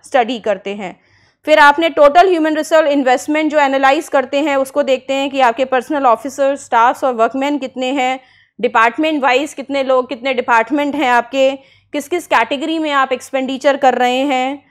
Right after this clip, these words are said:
पीरियोडिकल चेंज कितना होता है आपके ह्यूमन रिसोर्स इन्वेस्टमेंट में, थोड़े थोड़े समय में आप क्या बदलाव लाते हैं। Statement of contribution factors क्या हैं आपके,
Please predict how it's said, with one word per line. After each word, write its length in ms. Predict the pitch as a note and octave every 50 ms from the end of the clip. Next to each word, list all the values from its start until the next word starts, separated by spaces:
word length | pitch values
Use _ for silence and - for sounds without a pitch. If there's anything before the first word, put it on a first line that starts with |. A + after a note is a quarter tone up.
| _ _ _ _ _ - -
पीरियोडिकल 640 | C#4+ C#4+ C4+ C#4+ C#4 C4+ C4+ C#4 D#4 E4 E4 E4+
चेंज 380 | C#4+ - - D4 D4+ E4 F4+ -
कितना 300 | - D#4 C4 - D4+ D4
होता 280 | C#4+ C4+ C4 C4 C4+ C4
है 140 | C4 C4
आपके 300 | C4 B3+ B3 B3+ - C#4
ह्यूमन 320 | C#4+ B3 C#4+ B3+ C4 C4 C4
रिसोर्स 340 | B3+ C4 - C4+ B3+ C4+ D4+
इन्वेस्टमेंट 640 | B3 B3 A3 A#3 A#3+ A#3+ - C#4+ C4 C4 C4+ C4+
में, 260 | C4 B3+ B3+ C4 C#4 C4+ _ _ _ -
थोड़े 140 | D4 C4+ B3
थोड़े 200 | A#3 D4+ C4 A#3+
समय 280 | A#3+ C#4+ C4 C4 C4 B3+
में 120 | B3+ C4
आप 180 | B3+ B3 A#3+ A#3+
क्या 140 | C4+ C4 B3
बदलाव 400 | A3+ A3+ G#3 A3 A3 A3 A#3 B3+
लाते 360 | B3 A#3 A3+ A3+ A#3 A#3+ C#4
हैं। 340 | C#4+ B3 B3 B3 C4+ _ _ _ _ _ _ _ _ _ _ _ _ _ _ _ _ -
Statement 520 | - - D4+ D#4 D#4 D#4 D#4+ F#4 F#4+ D#4+
of 120 | F4 E4 E4+ - C#4+
contribution 720 | C4+ C4+ C4 - D#4 C4 D4 D#4 D#4+ D#4+ - F#4 E4+ F4+
factors 500 | - D4 B3+ A#3+ A#3+ - D#4 D#4+ E4+ -
क्या 160 | - D4 C#4 C4+
हैं 200 | D#4+ C#4+ C#4 C4+
आपके, 540 | C4+ C4 B3+ C4 - C#4 C#4 C#4+ D4+ D#4